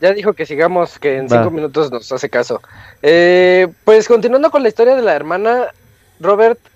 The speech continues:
Speaker 1: eh, ve-, ves que tú ya entras y recorres los mismos pasos que el hermano dio, ¿no? Como, pues, algo un poquito de-, detectivesco.
Speaker 2: Vas viendo como flashbacks de...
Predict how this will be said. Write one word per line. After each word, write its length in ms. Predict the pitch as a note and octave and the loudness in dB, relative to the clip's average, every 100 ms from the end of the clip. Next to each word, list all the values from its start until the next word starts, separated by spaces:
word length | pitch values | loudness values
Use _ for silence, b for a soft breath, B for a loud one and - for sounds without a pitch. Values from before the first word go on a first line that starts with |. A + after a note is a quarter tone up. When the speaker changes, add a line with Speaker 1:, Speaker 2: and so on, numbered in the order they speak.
| _ - | _ -6
Speaker 1:
eh, 200 | D#3+ D#3+ | -4 -2
ve-, 120 | F#3+ | -2
ves 200 | F#3 A3+ | 0 0
que 220 | - B3+ | 0 0
tú 180 | - A3+ | 0 0
ya 300 | A3 A3+ A3 | 2 2 2
entras 440 | A3 A3+ A#3 A3+ - | -2 0 0 0 -4
y 160 | D#3 | -8
recorres 540 | D#3 E3 F3+ G#3+ A3+ - b b - | -6 -6 0 2 2 0 b b -4
los 200 | F3 E3+ | -4 0
mismos 420 | A3 G#3+ A#3 A#3 | 0 0 -2 -4
pasos 460 | - G#3+ A3 G#3+ - | 0 0 0 -6 -6
que 80 | F3+ | -8
el 80 | D#3+ | -8
hermano 440 | D#3 F3 F#3+ F3+ | -6 -6 -4 -2
dio, 260 | F#3 G#3 F#3+ | 0 0 0
¿no? 220 | E3+ G3+ | -2 -4
Como, 760 | F#3 F3 D3+ C#3+ C#3+ C#3 C#3 C#3 | -4 -2 -2 -2 -2 -2 -4 -4
pues, 220 | F3+ E3+ | -4 2
algo 240 | A3 A#3+ C4+ | 2 2 0
un 80 | |
poquito 420 | A#3+ C4+ G3 F#3 G#3+ | -4 -8 -8 -2 -2
de-, 140 | D#3 | 0
detectivesco. 760 | D3 C#3+ C#3+ - C3+ D3+ - - | -4 -4 -6 -6 -6 -6 -10 -14
Speaker 2:
Vas 200 | B2 C3+ | -8 -6
viendo 280 | C#3 F3 F#3+ | -4 -4 -4
como 260 | - C#3 A#2+ | -4 -4 -4
flashbacks 800 | C3+ C#3 C3+ C3+ C#3 - - A#2 | -2 -2 -2 0 0 0 -8 -4
de... 640 | A2 G#2+ G#2+ G#2+ G#2 G2+ | -2 -2 -2 -2 -4 -6